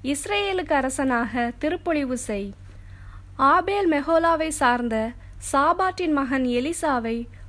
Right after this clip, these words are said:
உனக்கு பதிலாக இறைவாக்கினராக அருள்பொழிவு செய். அசாவேலின் வாளுக்கு தப்பினவனை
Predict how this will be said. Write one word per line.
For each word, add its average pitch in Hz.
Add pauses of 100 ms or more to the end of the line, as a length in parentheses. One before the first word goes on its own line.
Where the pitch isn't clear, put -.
(120)
உனக்கு 370
பதிலாக 254 (320)
இறைவாக்கினராக 339
அருள்பொழிவு 277
செய். 208 (560)
அசாவேலின் 311
வாளுக்கு 302
தப்பினவனை 247